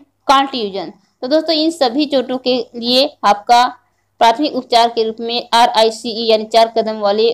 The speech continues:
उपचार का प्रयोग किया जाता है। तो ऑप्शन नंबर डी करेक्ट है उपरोक्त सभी में। तो दोस्तों, आज के लिए बस इतना ही। नेक्स्ट वीडियो में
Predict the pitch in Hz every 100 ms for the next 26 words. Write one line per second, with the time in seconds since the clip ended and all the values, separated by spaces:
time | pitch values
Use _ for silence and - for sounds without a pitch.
0 | - - 214 - 226 226 214 220 - 214
1 | 226 226 226 233 226 240 254 294 - 254
2 | - 214 214 220 202 233 233 226 226 269
3 | 240 208 214 220 233 - 185 196 185 202
4 | 196 196 - _ _ _ _ _ _ _
5 | - 311 320 320 330 - 254 285 285 269
6 | 254 233 226 226 220 240 247 262 269 285
7 | _ _ _ - - 285 330 - _ _
8 | - 247 269 277 277 277 277